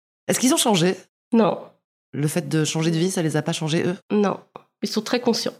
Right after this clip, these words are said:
Speaker 2: de la chance qu'ils ont. Ils sont... Non, ils ont pas changé. Oh, le... Peut-être le dernier, un peu, euh, mais c'est un peu en lui d'être un, un peu, un,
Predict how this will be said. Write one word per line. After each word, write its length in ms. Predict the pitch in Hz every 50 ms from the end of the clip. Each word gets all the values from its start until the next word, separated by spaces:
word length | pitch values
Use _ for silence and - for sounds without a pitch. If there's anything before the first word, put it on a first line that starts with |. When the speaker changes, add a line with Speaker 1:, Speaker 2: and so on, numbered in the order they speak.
| _ -
Speaker 2:
de 80 | 208 208
la 120 | 196 196
chance 260 | 185 - - 196 - -
qu'ils 200 | - 214 196 -
ont. 60 | - - - _ -
Ils 60 | -
sont... 120 | - - 208
Non, 300 | 202 202 196 190 196 - _
ils 200 | - 196 202 196
ont 60 | 208 202
pas 100 | 208 202
changé. 340 | - 208 196 190 196 - - _ _ _ _ _ _ _ _
Oh, 220 | - - 90 - -
le... 140 | - - - - - _ - - _ _ _ _ _ _ _
Peut-être 200 | - 269 269 -
le 60 | 254
dernier, 340 | 190 202 196 190 190 202 214
un 280 | 226 208 - - 202 190
peu, 400 | 185 - - 220 226 226 233 220
euh, 320 | 202 190 185 185 185 185 185
mais 220 | 190 196 196 190
c'est 160 | 190 - 208
un 120 | 202 196 190
peu 120 | 196 247
en 120 | 233 208
lui 240 | 196 185 180 196 208
d'être 220 | 196 196 190 - 190
un, 260 | 190 - - - - -
un 40 | -
peu, 280 | - 190 196 190 -
un, 200 | - - - -